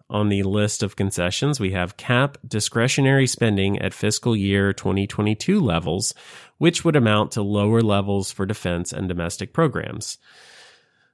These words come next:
So that means essentially a defense budget cut, even though that, that was initially reported, and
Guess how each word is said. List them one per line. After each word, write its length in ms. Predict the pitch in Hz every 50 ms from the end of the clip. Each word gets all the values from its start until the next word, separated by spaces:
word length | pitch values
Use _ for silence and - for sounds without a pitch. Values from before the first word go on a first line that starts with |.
| _ _ _
So 1160 | - - - - - - 156 139 127 123 120 117 113 117 113 113 113 113 113 110 110 110 113 104
that 540 | 104 113 113 117 120 120 123 120 - -
means 760 | 120 117 113 107 107 104 101 101 101 98 95 90 87 - - - _ - _ _ _ _ _ -
essentially 640 | 110 107 - 165 160 151 139 - 120 107 104 95
a 60 | 90 90
defense 680 | 90 95 - 135 123 104 - - - - - - - _
budget 460 | - - 113 107 107 101 90 90 - -
cut, 640 | - 123 120 113 80 76 78 - - - - - - _
even 240 | - 107 92 98 95
though 460 | 92 92 90 90 87 90 87 87 82 - _ _ _ _ _ -
that, 300 | 107 120 127 135 - 107
that 180 | 127 135 147 151
was 160 | 165 151 139
initially 440 | 139 139 160 175 - - 156 143 123
reported, 760 | 104 101 95 - - 120 123 123 120 123 123 123 120 120 120
and 680 | 110 - 107 101 95 98 95 92 92 92 92 90 87